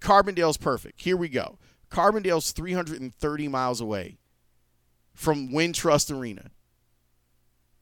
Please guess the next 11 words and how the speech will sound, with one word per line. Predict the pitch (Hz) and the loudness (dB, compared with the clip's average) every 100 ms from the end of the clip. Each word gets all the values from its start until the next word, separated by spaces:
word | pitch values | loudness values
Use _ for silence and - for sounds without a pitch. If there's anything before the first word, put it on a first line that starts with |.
| _ _ _ _ _ _ _ _ _ _ _ _ _ _ _ _ _ _ _ _ _ _ _ 147 | _ _ _ _ _ _ _ _ _ _ _ _ _ _ _ _ _ _ _ _ _ _ _ -4
And | 156 | 0
if | 156 | 2
I | 160 190 | 6 6
drive | 185 190 185 | 4 4 4
my | 175 180 196 214 | 2 2 2 2
car | 165 127 107 110 | 2 4 2 0
really | 113 143 190 196 208 | -4 -8 -6 -4 -4
fast, | - 214 202 151 139 - | -2 2 4 2 0 -4
it's | 139 | -8
five | - - - 147 143 | -8 -6 0 4 4
hours. | 131 110 - - - | 2 0 -4 -14 -18